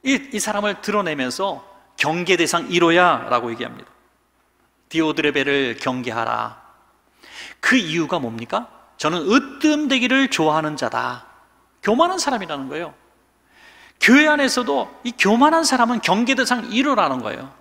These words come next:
일 호. 교만한 사람은 교회를 깨트리고 상처를 주고 또 다툼을 일으키는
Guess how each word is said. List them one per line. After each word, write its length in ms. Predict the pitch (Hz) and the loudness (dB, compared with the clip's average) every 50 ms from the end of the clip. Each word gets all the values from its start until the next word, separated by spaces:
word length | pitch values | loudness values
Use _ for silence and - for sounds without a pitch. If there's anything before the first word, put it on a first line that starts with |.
| _ - | _ -4
일 140 | 175 165 170 | 0 0 0
호. 80 | 139 139 - - _ _ _ _ _ _ _ _ _ _ _ _ _ _ _ _ _ - _ - - - | 0 0 -12 -20 _ _ _ _ _ _ _ _ _ _ _ _ _ _ _ _ _ -20 _ -20 -18 -8
교만한 400 | - 180 175 180 185 180 175 170 | -2 0 4 4 6 4 4 2
사람은 360 | 147 - 143 135 131 135 139 127 | 2 2 2 2 0 0 -4 -6
교회를 580 | - - 139 131 131 127 123 135 175 220 247 - - _ _ _ _ _ - | -4 0 0 0 2 0 -2 -2 -4 -4 -8 -12 -16 _ _ _ _ _ -8
깨트리고 800 | - 185 190 - - - - - - - 135 156 202 254 - - - _ _ _ _ _ _ _ _ _ - | -6 -6 -6 -6 -8 -8 -8 -8 -8 -6 -4 -2 -2 -4 -6 -10 -20 _ _ _ _ _ _ _ _ _ -6
상처를 580 | - - 254 269 254 - 269 254 247 214 - | -2 0 0 2 2 4 4 4 2 2 -2
주고 440 | - - 123 - - 175 233 269 254 247 - _ _ _ _ _ _ _ _ _ _ _ _ _ | -4 -6 -8 -6 -6 -6 -6 -6 -8 -12 -14 _ _ _ _ _ _ _ _ _ _ _ _ _
또 320 | - 285 294 294 294 294 - | 0 0 2 2 0 0 0
다툼을 440 | - - - - 233 254 277 226 | -2 -2 0 0 -2 -2 -2 -2
일으키는 440 | 196 175 165 - - 160 165 185 175 | -2 -2 -4 -4 -4 -8 -8 -8 -10